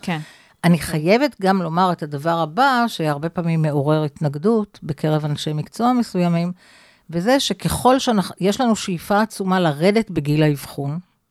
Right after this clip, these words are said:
Speaker 1: Hmm.
Speaker 2: מ-, לפחות
Speaker 1: כדי לטפל, אה,
Speaker 2: כדי
Speaker 1: מוקדם
Speaker 2: להתחיל,
Speaker 1: יותר.
Speaker 2: נכון, אך ורק כדי לטפל
Speaker 1: כן.
Speaker 2: מוקדם יותר. יחד עם זה, כשאנחנו מדברים על תינוקות שהם מתחת לגיל שנתיים, בכל העולם אנחנו יודעים שאחוזי הטעות בהבחנה הם גבוהים.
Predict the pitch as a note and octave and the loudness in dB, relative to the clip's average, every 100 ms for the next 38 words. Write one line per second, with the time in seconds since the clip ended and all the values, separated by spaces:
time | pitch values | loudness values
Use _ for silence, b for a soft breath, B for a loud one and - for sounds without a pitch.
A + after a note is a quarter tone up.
0 | _ _ - F#3 D#3 b b b b b | _ _ -14 -12 -12 b b b b b
1 | D3+ E3 E3 D#3 - - - C4 C#4 - | -12 -6 0 2 0 -4 2 2 2 -6
2 | - G3+ G#3 G3+ F#3+ G#3 F#3+ F#3+ G#3 G#3+ | -8 0 0 0 -2 0 0 2 2 0
3 | G#3+ G#3+ G3 G#3 F#3+ F3+ - B3 C4 E3+ | 0 0 2 2 2 0 0 0 0 -2
4 | F#3 D#3+ D#3 - D3+ D3+ G3+ A3 G#3+ F3+ | -4 0 0 0 -4 2 2 2 0 0
5 | E3+ - E3 D3+ D3+ - D#3 D#3+ F3+ C3+ | 0 0 0 0 0 0 2 2 2 0
6 | D3 D3+ F#3 G3+ A3+ b b b b b | 0 -2 2 2 2 b b b b b
7 | D#3 G#3+ C4 D#4 C#4 G3 F3+ F3+ - D#3+ | 0 0 2 0 0 0 0 -2 0 -2
8 | D#3+ E3 D#3 G#3 G#3 F3 - E3+ D3+ G#3 | 0 -2 0 2 0 -2 -2 -2 2 2
9 | F#3+ - D#3 D3+ - F3+ G#3 E3 D3+ D#3+ | 2 0 0 0 0 2 2 0 2 2
10 | D3+ - D3 C#3 - C#4+ C4+ A3+ G3+ D#3+ | 0 -4 -2 -2 0 0 2 2 0 -2
11 | - C4+ C#4+ A#3+ G3 F#3+ F3+ - E3 D#3 | -2 0 2 2 0 0 -2 -4 -2 -2
12 | F3 B3 A#3 A#3 D#3+ D3+ - D3 E3+ F#3+ | 0 0 0 0 0 0 -2 0 2 2
13 | - C#3+ D#3 D#3 C#3+ C3+ - C#3+ C#3 C3+ | 0 -2 -2 0 0 0 -4 0 2 2
14 | C3 B2+ B2+ B2+ | -2 -4 -2 -2